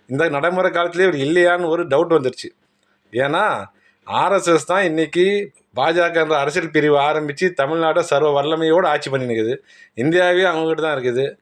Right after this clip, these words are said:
அவங்க தான் ஆட்சி பண்றாங்க. அவங்க ம-, தான் மத்தவங்க தடை பண்ற நடவடிக்கை எடுக்கிறாங்க. திடீர்னு அவங்கள தடை பண்ணணும்னு சொல்லி இவர் கேட்டதை பார்த்து அதிர்ச்சி அடைஞ்சு போயிட்டாங்க பல பேர். இவர் எந்த உலகத்துல இருக்கிறாரு? யாராவது தட்டி எழுப்புங்க. அது மாதிரி ஆச்சரியமா இருந்தாலும்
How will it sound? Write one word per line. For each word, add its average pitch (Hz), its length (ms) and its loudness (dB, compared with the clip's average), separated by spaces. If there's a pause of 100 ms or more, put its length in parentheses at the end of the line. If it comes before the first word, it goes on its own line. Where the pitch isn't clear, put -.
(100)
அவங்க 139 320 0
தான் 185 140 0
ஆட்சி 156 280 -4
பண்றாங்க. 127 600 -2 (240)
அவங்க 156 420 0
ம-, - 20 0
தான் 180 220 0
மத்தவங்க 165 380 0
தடை 156 180 0
பண்ற 156 180 0
நடவடிக்கை 143 440 0
எடுக்கிறாங்க. 127 340 -2 (520)
திடீர்னு 214 420 2
அவங்கள 196 400 0
தடை 196 220 -2
பண்ணணும்னு 196 300 0
சொல்லி 185 220 0
இவர் 170 120 2
கேட்டதை 175 380 0
பார்த்து 156 640 2 (240)
அதிர்ச்சி 208 440 0
அடைஞ்சு 185 240 0
போயிட்டாங்க 170 300 0
பல 151 180 0
பேர். 147 300 0 (140)
இவர் 151 180 0
எந்த 156 280 2
உலகத்துல 170 360 2
இருக்கிறாரு? 139 480 2 (260)
யாராவது 175 340 -2
தட்டி 156 320 0
எழுப்புங்க. 139 580 0 (440)
அது 147 260 0
மாதிரி 170 340 2
ஆச்சரியமா 165 560 0
இருந்தாலும் 147 560 0